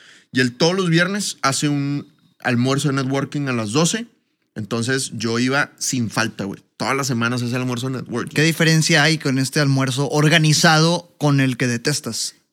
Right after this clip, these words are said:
Speaker 1: René tiene un iPad con un cronómetro de dos minutos.
Speaker 2: Ok.
Speaker 1: Y todo mundo tiene dos minutos para decir quién es, qué hace y qué quiere conseguir en ese almuerzo de networking.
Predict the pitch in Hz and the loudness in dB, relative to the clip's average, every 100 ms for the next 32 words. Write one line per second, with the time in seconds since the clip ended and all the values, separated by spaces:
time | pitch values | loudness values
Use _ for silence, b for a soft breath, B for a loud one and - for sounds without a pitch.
0 | _ _ 131 147 151 160 160 180 196 196 | _ _ 0 2 2 0 0 0 2 2
1 | 196 190 202 202 _ - 151 143 156 165 | 0 -2 -6 -6 _ -4 0 0 0 0
2 | 175 180 160 165 147 147 160 170 170 294 | 0 -2 0 0 0 2 2 2 -2 -10
3 | - - _ _ _ 123 143 165 160 147 | -14 -20 _ _ _ -4 -2 -2 -4 -6
4 | 120 175 165 185 202 208 180 - - _ | -2 0 0 0 0 0 -2 -4 -10 _
5 | _ _ _ - 135 147 151 151 156 160 | _ _ _ -2 0 2 0 2 2 2
6 | 165 196 - 151 117 113 - 123 76 - | 0 -8 -6 -2 -2 -2 0 0 -2 -12
7 | _ - 123 131 170 240 - - _ _ | _ -6 -2 0 0 -2 -8 -10 _ _
8 | _ _ _ _ _ - 127 147 202 - | _ _ _ _ _ -2 2 2 2 -4
9 | 392 _ _ _ _ _ 139 - 135 - | -8 _ _ _ _ _ -8 -4 -6 -2
10 | 139 139 139 120 107 113 117 104 113 113 | -4 -2 -4 -4 -4 -2 -4 -4 -4 -4
11 | 117 120 110 95 92 71 | -6 -6 -6 -6 -8 -12